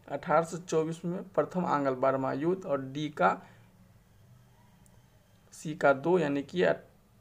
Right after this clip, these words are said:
प्रथम आंग्ल अफगान युद्ध और डी का वन अठारह सौ अड़तीस में प्रथम आंग्ल बर्मा युद्ध। नेक्स्ट क्वेश्चन है, ठगों के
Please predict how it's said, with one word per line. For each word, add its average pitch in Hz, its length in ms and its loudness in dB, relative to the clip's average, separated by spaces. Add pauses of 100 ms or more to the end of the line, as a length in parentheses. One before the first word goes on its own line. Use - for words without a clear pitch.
(120)
प्रथम 147 320 2
आंग्ल 143 400 2 (240)
अफगान 156 480 4
युद्ध - 280 -12 (360)
और 135 280 2 (200)
डी 156 180 -6
का 139 200 6
वन 156 320 2 (220)
अठारह 135 400 0
सौ - 180 -6
अड़तीस 143 480 -2
में 180 200 -4
प्रथम 147 320 0
आंग्ल 135 280 -4
बर्मा 131 360 -6
युद्ध। - 840 -14
नेक्स्ट 170 340 -2
क्वेश्चन 170 280 -2
है, 180 380 -6 (1160)
ठगों 175 460 4
के 160 320 0